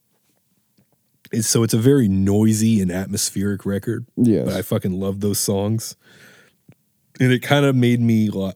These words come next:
Speaker 1: uh, love Travis Stever more. Uh, those lines that he plays on that album aren't particularly, like, complex or complicated. They're
Speaker 2: Doesn't
Speaker 1: really,
Speaker 2: have to be.
Speaker 1: really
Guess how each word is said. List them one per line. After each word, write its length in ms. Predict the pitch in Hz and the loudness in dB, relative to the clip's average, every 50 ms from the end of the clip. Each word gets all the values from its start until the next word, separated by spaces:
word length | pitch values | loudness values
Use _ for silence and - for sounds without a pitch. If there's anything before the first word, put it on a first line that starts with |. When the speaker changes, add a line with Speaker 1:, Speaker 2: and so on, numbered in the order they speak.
| - | -10
Speaker 1:
uh, 380 | - 98 98 98 92 90 90 85 110 - _ _ _ _ - - - _ _ _ _ _ _ _ _ _ _ _ _ _ _ _ _ _ - - _ _ _ _ _ _ - - - - | -8 -8 -6 -6 -6 -8 -8 -10 -12 -16 _ _ _ _ -20 -20 -20 _ _ _ _ _ _ _ _ _ _ _ _ _ _ _ _ _ -20 -20 _ _ _ _ _ _ -20 -20 -16 -12
love 380 | 104 98 101 98 104 101 - - | -6 -4 -2 -2 -2 -2 -4 -6
Travis 480 | - - 92 98 95 107 104 - - | -6 -4 -4 -4 -4 -4 -4 -4 -4
Stever 340 | - 90 90 92 104 110 110 | -6 -6 -8 -4 -2 -2 0
more. 340 | 110 113 120 120 123 131 127 - _ - - - - - - - - - _ - | 0 0 0 0 0 -2 -4 -8 _ -20 -20 -20 -20 -20 -20 -20 -20 -20 _ -20
Uh, 80 | - - - - _ | -20 -20 -20 -20 _
those 420 | - - - 117 117 120 127 117 113 | -20 -14 -4 0 2 2 2 2 0
lines 640 | 110 110 110 113 120 127 131 135 135 135 131 - - | 0 0 0 0 0 2 2 2 2 0 0 -2 -2
that 160 | 127 117 104 | -2 -2 0
he 100 | 104 113 | -2 -2
plays 760 | 107 - - 113 110 113 113 117 127 127 127 - - - - - _ _ - _ - | -4 -4 -2 0 2 2 4 2 2 0 -2 -4 -6 -6 -8 -12 _ _ -20 _ -6
on 320 | 110 110 113 113 110 107 | -4 -2 -2 0 0 0
that 180 | 107 110 113 113 | 0 -2 -2 -2
album 380 | 110 113 113 120 123 123 110 - - | -2 -2 -2 0 -2 -2 -4 -4 -4
aren't 260 | 104 107 104 - _ | -4 -4 -4 -4 _
particularly, 800 | - - - - - 107 - - - 107 104 101 101 95 98 95 | -10 -10 -8 -6 -6 -6 -6 -4 -4 -2 -2 -2 -2 -4 -4 -6
like, 440 | 92 90 87 87 - - - - _ _ _ _ _ _ _ _ _ _ _ _ _ - | -6 -8 -10 -12 -14 -16 -20 -20 _ _ _ _ _ _ _ _ _ _ _ _ _ -18
complex 760 | - - 110 101 101 95 - - 104 98 101 - - - - | -8 -4 -4 -4 -4 -4 -6 -4 -4 -4 -4 -4 -6 -6 -6
or 80 | 85 | -6
complicated. 960 | - - - - 92 92 87 - 98 - - - 113 110 113 113 120 123 - _ _ - - - - - - - | -8 -10 -12 -10 -10 -10 -10 -10 -14 -10 -6 -4 -2 0 0 0 -2 -4 -6 _ _ -20 -20 -20 -18 -18 -16 -12
They're 160 | - 180 175 | -10 -8 -4
Speaker 2:
Doesn't 140 | 175 165 180 | -2 0 0
Speaker 1:
really, 160 | - 156 160 190 | 2 4 4 4
Speaker 2:
have 100 | 165 - | 2 0
to 60 | - | 0
be. 60 | 101 | -2
Speaker 1:
really 400 | 104 98 101 101 95 95 90 92 | -2 -2 -2 -2 -2 -4 -4 -6